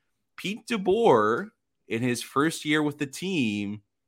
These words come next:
is a guaranteed conference final berth. Is it, is, is that, has he been to the Stanley Cup final in his first year with, with, with each team that he's been in?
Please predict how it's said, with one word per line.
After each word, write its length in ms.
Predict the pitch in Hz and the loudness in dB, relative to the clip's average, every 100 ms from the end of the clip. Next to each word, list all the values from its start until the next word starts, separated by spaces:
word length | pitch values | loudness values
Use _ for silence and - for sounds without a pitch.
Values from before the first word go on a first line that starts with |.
| _ _ | _ _
is 160 | 98 110 | -6 -2
a 160 | 110 | -2
guaranteed 1080 | 110 107 120 160 170 156 - 165 151 110 104 | -2 -2 0 2 -2 -8 -10 -8 -4 -6 -8
conference 540 | - 120 127 127 120 | -2 -2 -2 -4 -6
final 400 | - 117 139 120 | -2 0 2 0
berth. 400 | 92 87 82 85 - _ _ _ _ _ _ _ _ _ _ _ _ | -4 -2 -4 -4 -8 _ _ _ _ _ _ _ _ _ _ _ _
Is 160 | - 127 | -4 0
it, 80 | 233 | 2
is, 120 | 214 | 2
is 260 | - 151 135 | 0 -4 4
that, 180 | 143 | 2
has 160 | 131 151 | 4 2
he 80 | 214 | 4
been 200 | 185 220 | 2 0
to 80 | 247 | -2
the 80 | |
Stanley 280 | - 220 220 | 0 2 2
Cup 160 | 220 262 | 0 2
final 280 | 196 214 208 | 4 4 2
in 80 | |
his 120 | 202 196 | -2 0
first 320 | 190 220 226 | 0 0 -2
year 120 | 220 | -4
with, 120 | 233 233 _ - | -4 -8 _ -12
with, 380 | 170 185 196 - | -10 -6 -6 -2
with 180 | 170 | -2
each 200 | 202 202 | -2 -8
team 160 | - 208 | -4 0
that 100 | 214 | 2
he's 120 | 220 | 2
been 160 | 220 240 | 2 2
in? 160 | 311 | 0